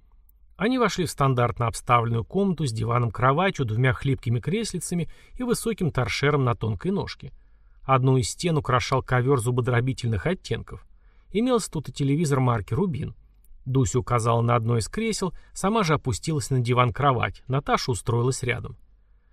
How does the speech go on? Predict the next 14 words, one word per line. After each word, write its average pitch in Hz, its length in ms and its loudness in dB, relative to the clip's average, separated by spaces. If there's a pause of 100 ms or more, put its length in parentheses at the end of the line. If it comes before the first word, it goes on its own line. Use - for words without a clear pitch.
(280)
«Так 202 140 -4
вы, 214 140 8
значит, 196 340 2
хотите - 480 0
узнать 180 360 2
про 156 200 4
то, 190 240 2
как 143 120 -4
у 147 80 0
меня 151 160 2
в 131 80 -2
доме 165 300 2
обстановка - 560 0
колобродила?» 120 640 0